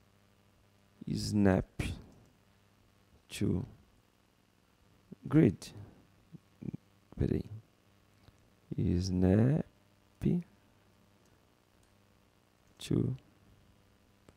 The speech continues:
grid. Ok?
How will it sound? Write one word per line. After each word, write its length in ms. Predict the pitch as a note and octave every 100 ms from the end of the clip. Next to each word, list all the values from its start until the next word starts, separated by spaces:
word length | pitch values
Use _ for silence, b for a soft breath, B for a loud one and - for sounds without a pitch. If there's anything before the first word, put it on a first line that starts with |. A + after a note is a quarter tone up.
| _ _ _ _ D#3
grid. 400 | D#3+ D#3+ - - - _ _ _ _ _ _ _ _ _ _ _ _ _ _ _ _ _ _ _ _
Ok? 420 | - - G#2+ C#3